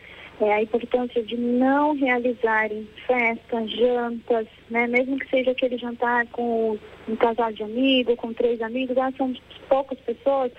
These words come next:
mas não importa, né, nesse momento, o importante é não realizar esse tipo de, de festa, jantas, qualquer tipo de aglomeração, né? E aquelas pessoas que puderem, fiquem em casa.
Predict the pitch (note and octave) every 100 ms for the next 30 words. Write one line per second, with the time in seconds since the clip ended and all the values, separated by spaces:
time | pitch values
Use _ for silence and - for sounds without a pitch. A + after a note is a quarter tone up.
0 | - - - - - - B3+ A#3+ B3 C4
1 | C4 A#3 A#3+ A#3+ - G#3 A3 A3+ B3+ B3+
2 | A3+ G#3+ A#3 C4 C4 - - A#3+ A#3+ B3
3 | B3 B3 A#3+ C4+ B3+ B3+ B3+ C4+ F4 E4
4 | C#4 C4+ A#3+ B3+ A#3+ A3+ A3+ C4 - A#3+
5 | A#3 A#3+ C4 C4 A#3 A#3+ - D#4+ B3+ A#3
6 | - A3+ A3 C4+ B3+ A3+ A#3+ A3+ - -
7 | - - - - - C4+ D#4 D#4 D#4 D4
8 | B3+ C#4 B3+ C#4+ C#4 C#4 D4 A#3+ G3+ G3
9 | - G#3 G#3 A3+ A3+ A#3 A#3+ C4+ B3+ B3
10 | - - F#4+ D#4+ C#4 C4+ C#4+ - - -
11 | F4 - C#4+ A#3+ A3 G3+ F3+ F3